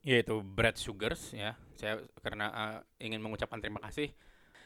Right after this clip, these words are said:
saya sudah meneruskan prinsip ini ke mana-mana sebisa mungkin, termasuk ke tim, termasuk saat saya ngasih, ngisi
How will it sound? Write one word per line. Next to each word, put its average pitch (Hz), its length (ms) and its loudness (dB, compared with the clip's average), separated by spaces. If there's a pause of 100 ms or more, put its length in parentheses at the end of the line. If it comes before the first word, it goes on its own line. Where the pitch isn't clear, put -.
(200)
saya 143 160 4
sudah 135 80 8
meneruskan 131 480 6
prinsip 127 400 2
ini 127 160 0
ke 113 480 8
mana-mana 113 400 6
sebisa 127 320 4
mungkin, 110 400 6
termasuk 110 320 0
ke - 160 -4
tim, 135 320 4
termasuk 107 480 -2
saat 110 240 0
saya 107 240 2
ngasih, 104 240 2
ngisi 117 160 0